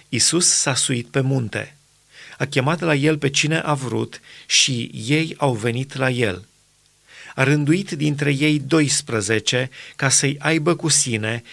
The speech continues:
și să-i trimeată să propovăduiască. Le-a dat și putere să vindece bolile și să scoată dracii.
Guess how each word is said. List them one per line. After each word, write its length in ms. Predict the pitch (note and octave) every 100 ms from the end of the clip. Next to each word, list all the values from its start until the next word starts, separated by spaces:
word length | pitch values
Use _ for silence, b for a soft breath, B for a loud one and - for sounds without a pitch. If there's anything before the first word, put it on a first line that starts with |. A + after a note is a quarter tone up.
| B
și 200 | - -
să-i 240 | C#3 D3 C#3
trimeată 640 | - B2 A#2 D3+ D#3 D#3
să 200 | C#3+ D3+
propovăduiască. 1080 | C#3+ C#3+ C#3 B2 C3 B2 A2+ G2 - G2+ F#2+ _ _ _ _ _ _ _ _
Le-a 220 | A2+ A2
dat 200 | G#2 G#2+
și 200 | - -
putere 500 | - C3 B2 A#2+ D3+
să 200 | E3 -
vindece 580 | G#2+ B2 E3 C3 G#2+ A2+
bolile 540 | G2+ A#2 B2 C#3 D3+ D#3+
și 240 | - C#3+
să 200 | - A#2+
scoată 520 | - - D#3 D3+ D3+
dracii. 680 | A#2+ C3+ A#2 - - G2+